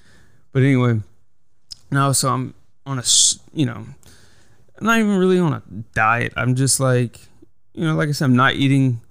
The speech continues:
like, I eat when I'm bored. So, like, I'm just not eating when I'm bored and watching how much I eat and taking sugar out.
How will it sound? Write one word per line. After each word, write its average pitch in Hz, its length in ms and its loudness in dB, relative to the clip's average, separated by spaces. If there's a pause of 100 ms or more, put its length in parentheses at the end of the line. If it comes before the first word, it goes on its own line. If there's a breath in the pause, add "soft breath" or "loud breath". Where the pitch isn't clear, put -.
(240)
like, 131 100 -2
I 135 100 2
eat 175 220 0
when 156 120 0
I'm 123 120 0
bored. 120 420 0 (160)
So, - 160 -20
like, - 100 -14
I'm 123 120 -2
just 123 160 -2
not 127 240 2
eating 127 260 -2
when 123 100 -2
I'm 120 140 -4
bored 123 420 -2
and 117 580 -6 (580)
watching 120 340 -4
how 120 100 -2
much 123 220 -2
I 131 40 0
eat 127 220 0
and 113 160 -8
taking 123 300 -6
sugar 117 420 -4
out. - 220 -8